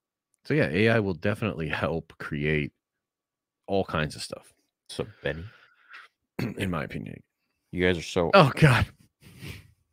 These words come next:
Speaker 1: <laughs> Oh,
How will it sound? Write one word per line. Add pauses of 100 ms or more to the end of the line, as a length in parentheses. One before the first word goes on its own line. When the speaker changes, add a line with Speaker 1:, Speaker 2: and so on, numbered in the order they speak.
(300)
Speaker 1:
<laughs> (3250)
Oh,